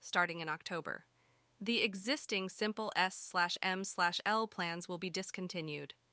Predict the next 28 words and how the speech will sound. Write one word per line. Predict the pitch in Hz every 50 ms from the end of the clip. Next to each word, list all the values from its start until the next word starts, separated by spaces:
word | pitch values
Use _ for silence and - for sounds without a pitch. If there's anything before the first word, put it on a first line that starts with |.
| _ _ _ _ _ _ _ -
And | 208 208 -
finally, | - 262 277 277 240 208 202 202 214 220 226 - -
N | 202 220 220
T | - 240 220
T | - - 220 190
Docomo | 196 190 - - 240 254 247 208 196 196
has | 202 190 -
introduced | 202 208 202 220 202 185 196 202 - - -
the | 202 - -
Anytime | 208 233 254 269 262 - 247 240 226 226 220
Kadoki | - 214 190 220 220 233 - - 196 180
program | - - 170 165 156 - 156 156 156 165
plus | - - 185 175 - -
Maxi | 190 190 180 180 - - - - - 262 254 247 220
starting | - - - 190 180 175 170 170 165
on | 165 170
September | - 185 - - 185 175 165 160 165
first. | - - 175 127 76 - - - - - _ _ _ _ _ _ _ _ _
This | - 320 359 -
program | - - 277 247 240 240 226 220 220
allows | 208 208 214 208 208 208 -
customers | - 226 214 - - 208 202 190 190 185
to | - - - -
upgrade | 208 - - - 208 196 196 185
to | - 208
the | 175 190
latest | 180 190 190 202 208 220 - - -
smartphone | 214 202 196 - - - 185 185 180